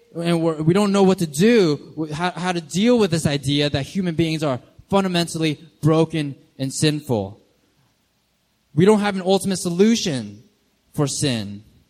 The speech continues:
And so for many people, because they don't have an ultimate solution for sin, they de-, they choose to deny sin, to ignore sin, to minimize sin. But we as Christians, we know there's an ultimate solution for sin. We know that this,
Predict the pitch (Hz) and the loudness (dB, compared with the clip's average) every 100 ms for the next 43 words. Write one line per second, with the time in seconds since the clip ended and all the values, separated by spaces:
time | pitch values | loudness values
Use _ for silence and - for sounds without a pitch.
0 | _ 139 139 160 151 151 170 190 196 170 | _ -8 -2 -2 -2 -2 -2 -2 -4 -6
1 | 151 143 147 202 240 240 208 170 165 160 | -6 -6 -2 0 2 2 2 0 -4 -6
2 | 151 147 151 139 139 135 135 131 123 139 | -6 -6 -8 -6 -4 -4 -6 -10 -6 -4
3 | 139 135 135 - 151 135 175 165 151 127 | -2 -2 -4 -2 -2 2 2 2 -2 -2
4 | 123 135 165 175 190 180 185 185 _ _ | -2 0 0 0 0 0 -4 -10 _ _
5 | _ 120 110 120 147 170 - 180 175 180 | _ -10 -4 0 2 0 0 0 -2 -4
6 | - _ - 113 139 170 175 165 175 180 | -12 _ -12 -4 0 0 0 -2 -2 -2
7 | 180 190 180 180 180 _ _ _ _ - | -2 -2 0 -2 -8 _ _ _ _ -20
8 | 120 185 190 170 196 170 - - 185 - | 0 0 2 2 2 0 -2 -4 -4 -2
9 | 127 113 110 120 127 185 180 156 165 123 | -4 -4 -8 -4 0 2 2 2 2 0
10 | 95 95 - 135 135 131 131 131 127 - | -2 -8 -6 -2 -2 -2 -4 -4 -8 -8
11 | 120 113 113 110 104 - 104 92 98 _ | -8 -8 -10 -14 -14 -12 -14 -16 -20 _
12 | _ _ _ - 139 190 185 175 190 165 | _ _ _ -4 0 0 0 0 2 0
13 | 113 107 - _ _ _ _ _ _ - | -2 -6 -14 _ _ _ _ _ _ -4
14 | 147 160 151 | -2 -2 -4